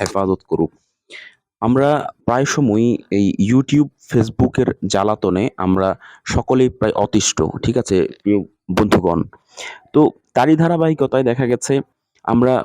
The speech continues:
প্রায় সময় এমন এমন নিউজ পাই যে YouTube, Facebook-এর কারণে, সোশ্যাল মিডিয়ার কারণে, মডেলিংয়ের কারণে, নায়িকা হওয়ার জন্যে, গায়িকা হওয়ার জন্যে,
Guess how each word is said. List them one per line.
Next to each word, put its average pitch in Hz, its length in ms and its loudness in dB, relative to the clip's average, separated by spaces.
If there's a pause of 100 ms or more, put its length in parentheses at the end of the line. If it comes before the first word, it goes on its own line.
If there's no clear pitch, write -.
প্রায় 139 200 0
সময় 139 260 2
এমন 123 240 2
এমন 123 160 2
নিউজ 107 460 2
পাই 98 200 0
যে 101 300 2
YouTube, 127 380 0 (160)
Facebook-এর 110 460 0
কারণে, 101 460 0 (320)
সোশ্যাল 117 480 0
মিডিয়ার 107 400 2
কারণে, 98 460 0
মডেলিংয়ের 110 680 2
কারণে, 101 380 0
নায়িকা 107 380 0
হওয়ার 104 300 -2
জন্যে, 95 420 0 (360)
গায়িকা 110 300 0
হওয়ার 104 260 -2
জন্যে, 98 480 0